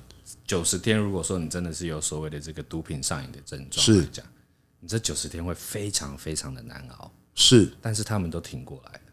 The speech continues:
Speaker 2: 是。
Speaker 1: 九十天之后出来，他们的身体是干净的。
Speaker 2: 是。
Speaker 1: 就是没有这些毒品药物的残留。
Speaker 2: 是。
Speaker 1: 但是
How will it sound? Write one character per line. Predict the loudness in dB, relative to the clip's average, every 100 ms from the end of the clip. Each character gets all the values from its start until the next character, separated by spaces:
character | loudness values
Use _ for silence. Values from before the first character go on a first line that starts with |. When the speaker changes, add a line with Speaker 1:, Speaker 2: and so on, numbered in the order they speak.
| _ 2
Speaker 2:
是。 | 8 10 10 8 -4
Speaker 1:
九 | -2
十 | 0 -2
天 | -2 0
之 | 0
后 | 0 0
出 | 0 2 -2
来， | -2
他 | -4 -2
们 | -2
的 | -2
身 | 0 0 0
体 | -6 -6
是 | -6 -4
干 | -4 -4 -4
净 | -4 -6
的。 | -16 _ _ 4
Speaker 2:
是。 | 10 10 10 4
Speaker 1:
就 | -4
是 | -2
没 | 0 -2
有 |
这 | -4
些 | -6 -6 -6
毒 | -6 -6
品 | -6 -8
药 | -6 -8
物 | -8
的 | -8
残 | -8 -10 -14
留。 | -16 -14 2
Speaker 2:
是。 | 8 10 10 6 -2
Speaker 1:
但 | 2 4
是 | 4 0